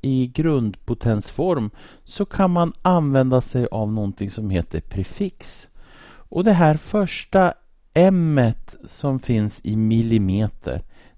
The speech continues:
det är just ett prefix. Sådär. Och det här prefixet, det är milli. Vi har ju, när vi pratar om det här,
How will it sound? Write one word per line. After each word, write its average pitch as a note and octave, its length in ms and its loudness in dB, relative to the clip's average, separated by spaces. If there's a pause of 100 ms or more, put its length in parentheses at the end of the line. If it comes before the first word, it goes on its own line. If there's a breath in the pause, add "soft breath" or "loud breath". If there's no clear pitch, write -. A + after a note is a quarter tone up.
(140 soft breath)
det G#3 220 4
är B2 360 4
just F#2 480 -4
ett - 400 -6
prefix. - 960 -6 (1700)
Sådär. A2+ 640 0 (880 loud breath)
Och G3 340 0 (160)
det F3+ 160 4
här E3+ 240 6
prefixet, - 1000 -2 (180)
det F3 220 2
är A2+ 420 2
milli. G#2+ 840 0 (140)
Vi - 240 -6
har A#2 280 0
ju, A2+ 240 0 (380 soft breath)
när G#2+ 120 -4
vi A#2 120 0
pratar F3+ 760 -2
om D#3 320 -4
det D3 100 0
här, C#3 380 2